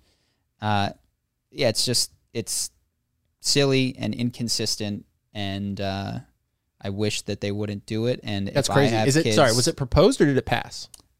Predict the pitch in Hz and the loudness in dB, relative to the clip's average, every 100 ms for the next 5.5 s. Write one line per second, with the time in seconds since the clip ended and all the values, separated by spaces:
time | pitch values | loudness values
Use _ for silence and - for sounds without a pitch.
0 | - 117 113 120 117 127 117 127 135 - | -4 0 2 0 -2 -2 -2 -2 -4 -4
1 | 113 110 - 110 107 123 131 - 151 123 | -2 -2 -2 -4 -6 2 2 2 -2 -4
2 | - - - 95 92 90 104 98 - 110 | -6 -10 -6 -4 -4 -4 -2 -2 -2 -4
3 | 107 101 - - _ 113 - 113 107 - | -2 -4 -6 -10 _ -10 -8 -8 -10 -6
4 | 113 113 - - 101 98 92 101 - - | -4 -2 -4 -8 -4 -2 -2 -4 -12 -16
5 | - 98 90 95 - | -12 -8 -8 -8 -16